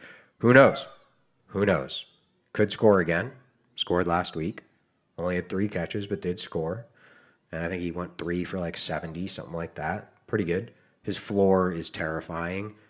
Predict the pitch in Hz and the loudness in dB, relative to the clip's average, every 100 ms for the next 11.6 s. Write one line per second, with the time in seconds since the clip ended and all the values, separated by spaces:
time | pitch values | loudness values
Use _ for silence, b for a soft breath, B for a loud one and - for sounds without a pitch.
0 | b - 80 69 95 117 120 123 95 85 | b -14 -10 0 4 6 10 10 10 4
1 | 90 143 147 139 87 85 87 104 - - | 0 -2 -2 -6 -2 4 4 4 -2 -12
2 | - 98 87 110 123 95 87 - b b | -6 -4 4 8 10 8 2 -8 b b
3 | b b _ - 90 92 87 80 82 78 | b b _ -6 -2 2 2 2 2 2
4 | 82 82 - 80 76 80 80 - 82 82 | -2 -4 -4 -6 -6 -2 -2 -2 0 0
5 | 80 - 123 185 165 196 233 139 87 82 | 0 0 2 6 8 8 8 6 2 0
6 | 160 151 147 76 - - _ _ _ _ | 0 -4 -4 -8 -10 -12 _ _ _ _
7 | _ _ - 78 78 78 78 78 78 87 | _ _ -14 -10 -8 -8 -10 -12 -12 -8
8 | 87 90 95 90 95 92 95 107 101 110 | -4 -2 -2 -4 -6 -6 -2 0 2 2
9 | 95 - - 80 80 92 92 95 92 87 | 0 -2 -6 -6 -4 -2 -2 -2 -4 -4
10 | 90 - 95 92 98 95 87 92 - 92 | -6 -4 -2 0 -2 -4 -4 -4 -4 -4
11 | 90 87 87 123 127 | -2 4 6 6 4